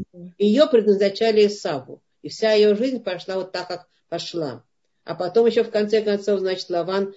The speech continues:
Speaker 2: решил так, что не принято, он сказал, в наших, наших местах выдавать м-, младшую до старшей. Ты сначала получишь старшую, а потом получишь младшую.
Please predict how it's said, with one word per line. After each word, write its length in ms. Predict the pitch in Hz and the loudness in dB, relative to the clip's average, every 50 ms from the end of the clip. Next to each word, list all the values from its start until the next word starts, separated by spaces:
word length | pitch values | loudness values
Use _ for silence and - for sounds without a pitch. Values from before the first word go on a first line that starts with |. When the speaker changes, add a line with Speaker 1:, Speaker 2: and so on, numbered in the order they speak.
| _ _ - | _ _ -6
Speaker 2:
решил 420 | 175 175 180 180 - 226 202 190 190 - | -4 -4 -4 -2 -2 -2 -2 -2 -2 -4
так, 360 | - 156 131 127 - _ _ _ _ _ _ _ _ _ _ _ | -6 -8 -8 -10 -12 _ _ _ _ _ _ _ _ _ _ _
что 180 | - - 180 180 | -12 -8 -6 -4
не 100 | 185 180 | -4 -4
принято, 440 | 185 220 247 240 233 208 208 190 170 | -2 0 2 4 4 4 4 2 -2
он 100 | 170 160 | -4 -4
сказал, 600 | - - 175 156 156 160 156 156 156 156 156 - | -6 -6 -6 -4 -4 -4 -2 -2 -4 -6 -6 -8
в 40 | - | -6
наших, 340 | 170 170 165 - 175 - - _ _ _ _ - | -6 -4 -4 -6 -8 -10 -10 _ _ _ _ -6
наших 380 | 180 185 175 - 170 156 - | -6 -4 -4 -6 -8 -8 -6
местах 540 | 170 170 160 - - 220 247 226 - - _ _ _ _ - | -6 -6 -6 -4 -2 -2 -2 -2 -4 -10 _ _ _ _ -8
выдавать 580 | 156 160 180 170 190 185 185 190 185 175 - 180 | -4 -4 -2 0 0 -2 0 -2 -4 -4 -4 -6
м-, 240 | 175 175 175 170 | -6 -4 -4 -2
младшую 680 | 160 170 190 208 220 220 214 - - 185 180 175 170 - _ _ | -2 0 0 2 2 0 0 -4 -6 -6 -4 -4 -6 -8 _ _
до 160 | 156 160 196 190 | -4 -2 -2 -2
старшей. 680 | - - - 160 143 139 - - 120 117 - - _ _ | -2 -4 -4 -4 -4 -6 -8 -10 -10 -10 -10 -12 _ _
Ты 80 | - 147 | -18 -12
сначала 360 | - - 175 170 - 185 165 | -10 -8 -8 -6 -4 -4 -4
получишь 340 | - 160 160 151 175 208 208 | -2 -4 -4 -2 -2 -2 -2
старшую, 480 | 208 294 294 294 285 - 208 175 - - - _ - | -2 -2 -2 -2 -4 -6 -8 -10 -10 -10 -16 _ -10
а 80 | 170 | -8
потом 280 | 175 180 - 214 208 202 | -6 -4 -2 0 0 0
получишь 360 | 185 185 180 175 185 165 - 180 | -2 -4 -4 -6 -8 -12 -10 -8
младшую. 480 | 156 139 135 - - - - - - | -8 -8 -8 -10 -12 -16 -16 -16 -18